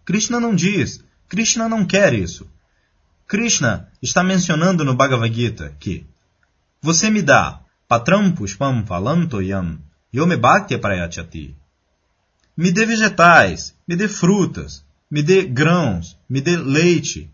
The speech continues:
boa água, boas flores, tulasi. Tadaham ajnami. Eu como isso.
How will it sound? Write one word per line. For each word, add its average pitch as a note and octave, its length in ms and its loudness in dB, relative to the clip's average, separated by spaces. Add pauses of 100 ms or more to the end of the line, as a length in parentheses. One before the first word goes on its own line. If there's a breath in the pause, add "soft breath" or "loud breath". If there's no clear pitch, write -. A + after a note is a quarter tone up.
(600)
boa E3+ 300 6
água, C3+ 640 4 (100)
boas F3 380 0
flores, D3 600 -4 (220)
tulasi. F3+ 600 -2 (840)
Tadaham F3 640 4
ajnami. F#2+ 600 -6 (720)
Eu G#3 160 -2
como G3+ 320 0
isso. - 360 -4